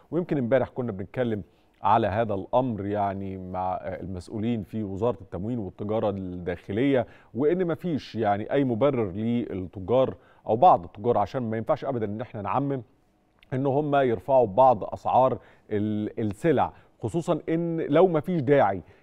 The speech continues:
لهذا الأمر. آه، الحرب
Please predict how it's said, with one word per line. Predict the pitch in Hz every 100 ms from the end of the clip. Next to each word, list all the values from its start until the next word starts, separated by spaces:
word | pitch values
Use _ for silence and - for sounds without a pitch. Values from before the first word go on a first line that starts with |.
| -
لهذا | 110 131 131 127 -
الأمر. | 107 - 104 87 _ _ _ _ _ -
آه، | 110 120 -
الحرب | 123 - 180 160